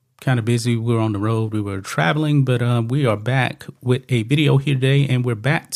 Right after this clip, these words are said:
to wokeness in schools. I said it before in other videos that I believe that government has, um, failed.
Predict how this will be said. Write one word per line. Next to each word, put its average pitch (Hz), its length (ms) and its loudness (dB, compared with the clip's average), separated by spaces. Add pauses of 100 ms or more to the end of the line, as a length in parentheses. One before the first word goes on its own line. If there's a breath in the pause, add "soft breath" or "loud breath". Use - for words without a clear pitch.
to 147 380 0 (960)
wokeness 208 840 0
in 175 220 2
schools. - 880 -2 (1400)
I 156 60 2
said 160 280 2
it 147 40 0
before 139 320 4
in 127 80 4
other 120 160 -2
videos 120 400 0
that 127 100 0
I 135 60 2
believe 127 300 2
that - 200 -4
government 117 560 0
has, 107 300 -4
um, - 320 -6
failed. - 440 -6